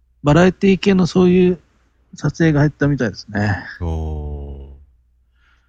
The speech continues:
Speaker 2: うん、確かにあの、ナインイレブンっていうのはものすごく衝撃的でしたけれど、あの事件が起きた時っていうのは、本田さんは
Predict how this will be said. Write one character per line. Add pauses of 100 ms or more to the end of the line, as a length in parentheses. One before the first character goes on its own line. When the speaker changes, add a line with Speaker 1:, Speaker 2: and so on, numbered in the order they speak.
(340)
Speaker 2:
う
ん、
確
か
に
あ
の、
ナ
イ
ン
イ
レ
ブ
ン
っ
て
い
う
の
は
も
の
す
ご
く
衝
撃
的
で
し
た
け
れ
ど、 (720)
あ
の
事
件
が
起
き
た
時
っ
て
い
う
の
は、
本
田
さ
ん
は